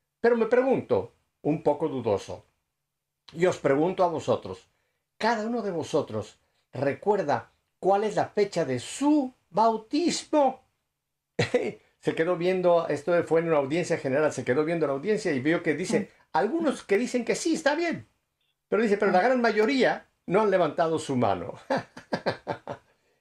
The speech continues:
Speaker 1: Y otra
Speaker 2: Sí.
Speaker 1: última, otra última, eh, ocasión en que ha vuelto con el tema, esto fue ya muy cercano, fue un ocho de enero del dos mil veinte, también un domingo. Y al final de, al finalizar la audiencia de este miércoles ocho de enero, el Papa Francisco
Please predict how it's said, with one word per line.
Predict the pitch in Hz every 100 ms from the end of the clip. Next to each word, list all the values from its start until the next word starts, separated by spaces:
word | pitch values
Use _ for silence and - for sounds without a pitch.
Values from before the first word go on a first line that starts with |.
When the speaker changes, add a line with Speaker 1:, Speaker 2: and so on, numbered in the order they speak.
| _
Speaker 1:
Y | 330 196 269 - - _ - 160
otra | - 208 208 185
Speaker 2:
Sí. |
Speaker 1:
última, | 196 196 170 147 139 -
otra | 175 - 190
última, | 196 190 151 131 127 127 - _
eh, | 123 117 117 117 123 - -
ocasión | 123 120 127 - 175
en | 139
que | 147
ha | 139
vuelto | 147 160 147
con | 131
el | 120
tema, | - 170
esto | 160 139
fue | 160 151
ya | 147
muy | 143
cercano, | 135 117 202 165
fue | 117 135 147
un | 147
ocho | 147 147 135
de | 127
enero | 156 165 165 _ _ _
del | 113 113
dos | 123
mil | 151 151
veinte, | 226 151
también | 120 127 151
un |
domingo. | 123 185 233 101 - - _ _ _ _ _
Y | 170 226 240 - - - -
al | 143 120
final | 143 196
de, | 175 156
al | 139 123
finalizar | 127 120 117 170
la | 180
audiencia | 151 190 156 131 147
de | 135
este | 131 151
miércoles | 160 156 127 139
ocho | - 170
de | 165
enero, | 165
el | 143
Papa | 170 170 285
Francisco | 240 240 185 185 175